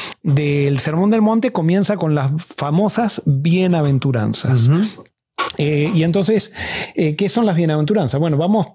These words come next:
Speaker 1: primero, no sé, vamos a leer los, el primer versículo. Sería bueno si usted tiene una Biblia ahí para que pueda acompañarnos con la lectura, que dice,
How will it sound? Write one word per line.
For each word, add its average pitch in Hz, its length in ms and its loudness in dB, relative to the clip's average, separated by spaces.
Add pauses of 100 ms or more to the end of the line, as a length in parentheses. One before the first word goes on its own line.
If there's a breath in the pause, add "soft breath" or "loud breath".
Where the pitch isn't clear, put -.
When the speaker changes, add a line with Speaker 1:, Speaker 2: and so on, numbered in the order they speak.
Speaker 1:
primero, 185 400 0
no 151 140 0
sé, 175 120 0
vamos 160 260 0
a 170 40 2
leer 160 180 2
los, 156 200 0 (120)
el 143 160 -2
primer 147 260 0
versículo. 185 440 0
Sería 151 240 0
bueno 180 280 2
si 156 120 -2
usted 160 200 -2
tiene 170 180 0
una 160 140 2
Biblia 160 500 2
ahí 170 300 2 (380 loud breath)
para 139 220 -4
que 139 120 -2
pueda 165 180 -2
acompañarnos 151 680 0
con 135 140 -2
la 135 80 0
lectura, 151 400 0
que 143 100 -2
dice, 170 300 -2